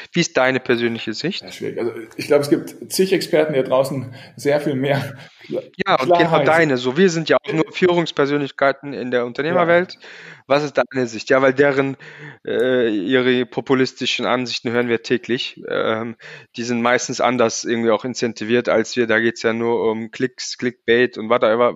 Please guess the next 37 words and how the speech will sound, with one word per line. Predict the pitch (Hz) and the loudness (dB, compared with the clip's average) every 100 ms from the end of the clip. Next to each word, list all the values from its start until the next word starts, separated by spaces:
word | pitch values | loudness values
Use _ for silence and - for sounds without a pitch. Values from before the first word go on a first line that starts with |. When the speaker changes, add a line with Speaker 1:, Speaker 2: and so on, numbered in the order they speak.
| 80 85 | -4 -6
Speaker 1:
Bei | - 117 | 0 0
uns | 120 - | -2 -4
geht's | 127 | -4
ja | - | -2
um | 123 117 | -4 -4
unsere | 120 120 | -8 -6
Me-, | 113 120 | -4 -4
Meinung. | 117 117 131 131 | -2 0 0 -2
Unsere | 120 117 113 | -6 -8 -10
Zuhörer | - 131 117 | -4 -2 -2
sind | 113 - | 0 0
auch | 135 - _ - - - _ | 0 -2 _ -20 -20 -20 _
idealerweise | 117 120 117 117 117 | 2 4 4 2 2
Leute | 117 120 | 0 -2
wie | 110 | -4
wir. | 123 127 - - - | -2 -2 -6 -20 -8
Wie | - | -4
ist | 170 160 | -2 2
deine | 147 156 | 2 2
Speaker 2:
Also | 131 | 0
Speaker 1:
Sicht | 196 | -2
Speaker 2:
ich | 214 | -2
Speaker 1:
darauf? | 196 208 190 | 0 2 0
Speaker 2:
glaube, | |
dass | 185 - - | -2 -6 -8
die | 180 | -8
zweite | 170 170 170 180 170 | -4 -2 0 0 2
Welle, | 165 151 | 0 2
und | |
wir | 143 | 0
hatten | 143 | 0
das | 139 | -4
vorhin | - 147 156 | -4 -4 -4
ja | |
schon | 156 | -6
kurz | 143 143 | -8 -8
angesprochen, | 135 139 151 135 | -8 -8 -8 -8